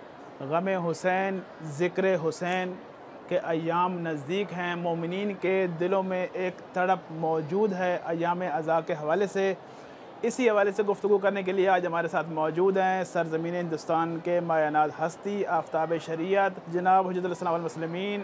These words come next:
अल्लामा सैयद क़ल्ब जवाद नकवी साहब। क़िबला, आपको खुश आमदीद कहते हैं अपने प्रोग्राम में। आ, क़िबला, अयाम अज़ा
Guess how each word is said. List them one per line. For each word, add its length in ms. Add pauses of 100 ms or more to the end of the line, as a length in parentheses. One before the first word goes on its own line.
(120)
अल्लामा 380
सैयद 300 (100)
क़ल्ब 220
जवाद 320
नकवी 200
साहब। 300
क़िबला, 260
आपको 260
खुश 220
आमदीद 180
कहते 260
हैं 60
अपने 100
प्रोग्राम 300
में। 180
आ, 60 (960)
क़िबला, 260 (140)
अयाम 320
अज़ा 760